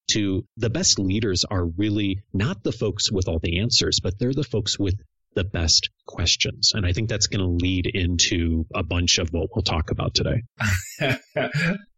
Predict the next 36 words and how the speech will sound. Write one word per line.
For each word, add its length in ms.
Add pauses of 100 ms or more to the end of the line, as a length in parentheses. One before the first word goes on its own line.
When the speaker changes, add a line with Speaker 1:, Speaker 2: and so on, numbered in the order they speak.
Speaker 2:
And 200
you, 480
for 120
the 100
listeners 420
out 180
there 220
who, 180 (160)
who've 200
been 160
listening 320
for 140
a 100
while, 320 (140)
you 220
know 460
why 300
I'm 240
excited, 600
because 560 (180)
I 140
love 420 (360)
asking 420
questions. 480 (200)
Curiosity 840
really 320
is 160
the 120 (100)
key 180
when 160
it 120
comes 440
to 220
persuasion 720
and 240
communicating 880